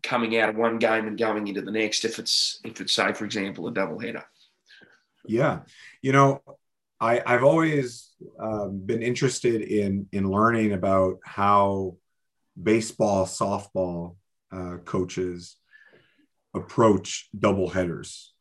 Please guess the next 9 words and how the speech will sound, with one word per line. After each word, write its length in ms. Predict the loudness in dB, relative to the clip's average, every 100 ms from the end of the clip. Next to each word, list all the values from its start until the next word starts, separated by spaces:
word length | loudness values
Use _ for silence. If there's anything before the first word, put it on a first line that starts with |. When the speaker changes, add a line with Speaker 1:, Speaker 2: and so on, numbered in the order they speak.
| _ -18
Speaker 2:
um, 600 | -14 -10 -10 -10 -10 -10
because 260 | -8 -6 -6
they 260 | 2 6 6
play 260 | 6 2 4
doubleheaders 880 | 2 2 0 0 0 0 -2 -10 _
literally 480 | 4 6 6 6 2
back 340 | 0 -6 -8
to 80 | -12
back. 300 | -10 -10 -14